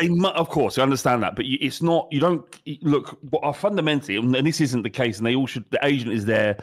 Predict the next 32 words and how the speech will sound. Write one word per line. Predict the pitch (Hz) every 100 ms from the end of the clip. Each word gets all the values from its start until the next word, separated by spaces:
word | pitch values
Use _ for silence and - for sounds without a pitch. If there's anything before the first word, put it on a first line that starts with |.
| - _ -
to | 120
compare | 123 113 131 143
their | 123
value | 117 110 104
to | -
other | 120
members | 117 107 95
of |
the | 95
squad. | - 113 104 - - - -
You | 160
think | 180 139 123
Aubameyang | 113 110 104 104
is | 92
worth | 107 98
three | 113
hundred | 104 98 92
thousand | 101 98 101
pounds, | 104 101 101
so | 101 -
surely | - 147 123
you | 101 107
must | 110 - _ - - -
understand | 110 101 113 104
that | 98
Mason | 104 101 101
Mount | 101 -
is | 95
worth | 101 98 -
near | 107 110 92
that, | 85 - -
right? | 98